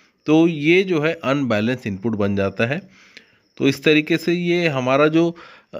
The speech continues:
इस टाइप जो एक्सएलआर वाला सिस्टम होता है उसमें इस तरीके से आप, अ, अरेंजमेंट कर सकते हैं कि आपका नॉर्मल सॉकेट भी लग जाएगा और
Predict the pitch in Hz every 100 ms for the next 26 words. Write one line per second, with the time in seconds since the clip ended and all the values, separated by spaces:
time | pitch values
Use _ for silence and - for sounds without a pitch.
0 | 120 165 170 165 165 170 - 135 - 175
1 | 160 185 180 135 127 110 - 110 95 90
2 | - 107 147 170 - 190 185 190 180 185
3 | 190 190 175 175 - 151 151 127 135 147
4 | 160 156 156 147 143 - 151 151 143 135
5 | - 156 156 - - - 101 101 107 139
6 | 139 147 - 160 165 165 165 165 170 190
7 | 226 - - _ - 160 180 202 196